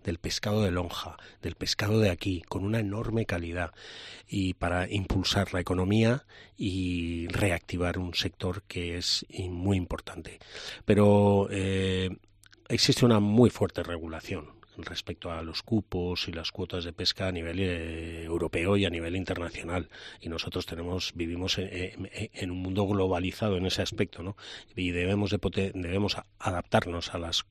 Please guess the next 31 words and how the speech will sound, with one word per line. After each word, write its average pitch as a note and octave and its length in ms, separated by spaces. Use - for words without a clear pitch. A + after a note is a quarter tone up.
cuotas A#2 420
y G#2 40
a F#2+ 40
los F2+ 180
cupos C3 420
y F2+ 80
al F2 100
mismo F#2+ 280
tiempo G#2+ 300
diseñar F#2+ 540
una G2 140
estrategia F#2 520
para F#2+ 160
impulsar F2 520
nuestra G#2 540
pesca - 340
de E2 120
aquí, - 240
dirigido G2+ 420
al G#2 80
consumidor F2+ 680
para F2 300
potenciar G2 720
lo E2 140
nuestro, F2 500
lo F2 140
que F2+ 180
es - 140
la F#2+ 60
pesca - 320
artesanal, F2+ 600